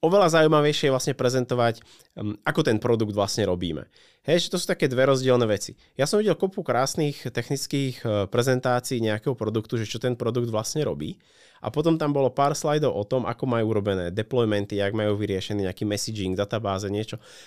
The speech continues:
A to bolo desaťtisíc krát zaujímavejšie, pretože, eh, aj keď napríklad ten produkt alebo to, čo poskytujú, môže byť tiež zaujímavé,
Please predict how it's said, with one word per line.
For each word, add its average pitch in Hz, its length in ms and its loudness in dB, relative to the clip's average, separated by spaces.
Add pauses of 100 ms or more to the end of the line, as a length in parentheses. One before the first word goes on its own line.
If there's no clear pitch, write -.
(160)
A - 80 -20
to 170 80 2
bolo 196 160 6
desaťtisíc 196 560 -2
krát 165 160 2
zaujímavejšie, 127 880 2 (720)
pretože, 135 720 0 (240)
eh, 95 380 -4 (180)
aj 107 60 0 (100)
keď - 40 -20 (120)
napríklad 87 400 -8
ten 107 160 -2
produkt 110 400 -2
alebo 101 240 0
to, 101 80 -4
čo 113 80 -6
poskytujú, 107 400 -4
môže 160 160 2
byť 127 160 -2
tiež 143 240 0 (160)
zaujímavé, 107 640 2